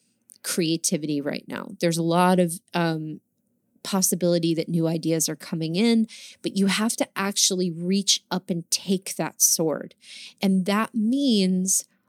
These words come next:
um, maybe if we're talking about Ace of Swords, like, sitting down with a journal and jotting down ideas.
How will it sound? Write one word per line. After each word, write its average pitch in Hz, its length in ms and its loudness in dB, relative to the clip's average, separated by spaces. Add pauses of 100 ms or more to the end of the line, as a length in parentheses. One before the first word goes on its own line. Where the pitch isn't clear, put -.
(160)
um, 175 460 2
maybe 180 540 0
if 190 180 -4
we're 175 80 2
talking 170 220 -4
about 160 160 0
Ace 160 200 -2
of 147 80 -4
Swords, 190 640 2
like, 175 280 0 (100)
sitting 180 380 2
down 170 160 0
with 170 100 0
a 170 60 0
journal 160 320 -2
and 156 120 -2
jotting 160 360 -2
down 156 200 -2
ideas. 151 520 -4